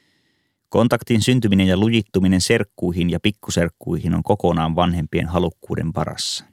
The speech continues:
Ilman vierailuhalua nämä sukuvälit jäävät syntymättä ja kehittymättä eteenpäin. Sisarus tai ystävä voisi suutuspäissään käyttää saamaansa intiimitietoa kiristysvälineenä,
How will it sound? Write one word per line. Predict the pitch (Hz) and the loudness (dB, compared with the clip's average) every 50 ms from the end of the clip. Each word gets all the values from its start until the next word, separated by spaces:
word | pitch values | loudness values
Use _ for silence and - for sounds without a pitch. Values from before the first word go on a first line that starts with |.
| _ _ _ _ _ _ _ _ - | _ _ _ _ _ _ _ _ 0
Ilman | 107 104 95 92 92 90 85 _ - | 2 4 4 4 2 0 -2 _ 0
vierailuhalua | 101 101 104 101 104 98 101 92 90 95 95 92 92 87 85 - _ _ _ _ - | 2 2 4 4 2 0 0 -2 -2 -2 0 0 0 -2 -2 -6 _ _ _ _ -4
nämä | 87 87 87 | -2 0 0
sukuvälit | 87 - 95 - 95 90 78 78 78 78 - - | 0 -2 -2 0 0 0 0 0 -4 -4 -6 -2
jäävät | 85 82 80 78 82 - | -2 -2 -2 -2 -4 -4
syntymättä | - - 80 80 - 71 76 78 - _ _ - - - _ _ _ _ _ - | -2 -2 -2 -2 -2 -4 -6 -6 -8 _ _ -20 -20 -20 _ _ _ _ _ -14
ja | - - | -14 -10
kehittymättä | - 82 80 80 - _ _ - 87 82 82 - - - | -10 -10 -10 -10 -12 _ _ -16 -16 -16 -16 -12 -10 -8
eteenpäin. | 80 85 - - 71 - 92 - - - - 98 - _ _ _ _ _ _ _ _ _ _ _ _ _ _ _ _ _ _ _ _ _ _ _ _ _ _ _ _ _ _ _ - | -8 -8 -8 -8 -12 -12 -14 -18 -20 -20 -20 -20 -20 _ _ _ _ _ _ _ _ _ _ _ _ _ _ _ _ _ _ _ _ _ _ _ _ _ _ _ _ _ _ _ -10
Sisarus | - - 139 143 156 143 123 110 - - | -4 -2 0 2 2 2 2 0 -2 2
tai | 104 101 98 | 2 2 4
ystävä | 120 123 - - - 92 87 85 | 4 2 0 -2 -2 0 0 2
voisi | 90 87 87 87 92 | 2 0 0 0 0
suutuspäissään | 95 104 101 101 - 95 - - - 90 85 - - - 90 85 | 0 0 0 0 -2 -4 -6 -2 -2 0 0 0 0 -2 -2 -2
käyttää | - - 92 90 - _ - - 85 | 0 0 0 0 0 _ -6 -6 -4
saamaansa | - - - 95 87 85 82 80 76 78 - - - - | -4 -2 0 0 0 0 0 -2 -4 -4 -6 -6 -4 -2
intiimitietoa | 92 90 85 82 87 85 82 80 78 - 82 80 78 80 80 80 85 | 0 0 0 0 -2 -4 -4 -4 -4 -4 -2 -2 -2 0 -2 -4 -2
kiristysvälineenä, | - 95 92 87 80 - - - - - - - - - 69 - - - - - | -2 -2 -2 -2 -4 -4 -8 -12 -14 -12 -12 -12 -12 -10 -12 -12 -12 -14 -16 -20